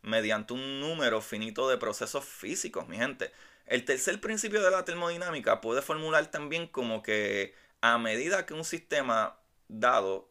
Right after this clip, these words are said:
se aproxima al cero absoluto, su entropía tiende a un valor constante específico. ¿Qué dice esto?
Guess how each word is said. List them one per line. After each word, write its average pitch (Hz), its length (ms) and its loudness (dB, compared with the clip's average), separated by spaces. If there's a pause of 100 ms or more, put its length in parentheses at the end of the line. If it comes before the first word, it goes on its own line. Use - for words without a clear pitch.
(140)
se - 220 -4
aproxima 107 640 0 (120)
al 110 200 0
cero 147 440 0
absoluto, 151 560 -2
su 123 300 -4
entropía 113 800 -2 (440)
tiende 127 440 0
a 110 180 2
un 113 280 -6
valor 110 380 2
constante 123 800 -2
específico. - 840 -6 (340)
¿Qué - 220 2
dice 151 460 6
esto? - 360 -2